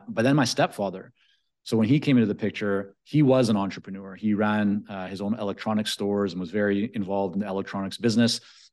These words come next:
uh, a tough guy from, from the Bronx in New York, and he always, you know, share amazing stories with me. Um,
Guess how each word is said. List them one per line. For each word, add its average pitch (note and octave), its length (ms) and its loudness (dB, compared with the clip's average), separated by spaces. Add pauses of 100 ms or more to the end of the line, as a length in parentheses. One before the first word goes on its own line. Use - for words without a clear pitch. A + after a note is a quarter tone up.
uh, G2 300 -2
a A2 40 -10
tough - 240 -2
guy A2 140 0
from, G#2 380 -2
from G2+ 240 -6
the F2+ 60 -8
Bronx G#2+ 400 -4
in G2 60 -4
New F#2+ 60 -2
York, A2+ 360 0
and F#2+ 200 -8 (180)
he A2 120 -6
always, G#2+ 280 0
you A2 120 -2
know, F2+ 80 -4
share G#2+ 240 0
amazing G2+ 260 0
stories G2+ 380 -2
with G#2+ 140 -6
me. G2+ 240 -4 (460)
Um, G2+ 460 -2